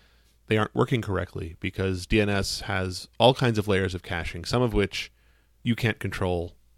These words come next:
There are devices that you can set time to lives on that ignore you happily,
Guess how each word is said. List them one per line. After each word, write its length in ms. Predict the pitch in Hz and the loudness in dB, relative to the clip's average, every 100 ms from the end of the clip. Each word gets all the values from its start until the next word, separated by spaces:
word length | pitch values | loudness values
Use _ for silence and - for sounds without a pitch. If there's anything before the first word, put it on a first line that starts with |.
| - | 0
There 160 | 110 | 4
are 20 | 107 | 4
devices 400 | 107 117 113 98 | 6 6 4 0
that 140 | 101 - | -2 -2
you 120 | 95 | -8
can 140 | 98 | -6
set 360 | 95 - 104 - _ _ _ | -6 0 0 0 _ _ _
time 200 | - 101 | -4 -2
to 80 | 98 | 0
lives 260 | 101 92 98 | 0 0 0
on 340 | 92 92 92 | -2 -4 -6
that 260 | 92 90 - - | -4 -4 -4 -6
ignore 300 | 110 104 95 | -4 -2 -2
you 140 | 95 | -2
happily, 540 | 92 92 90 85 90 | -4 -6 -4 -4 -6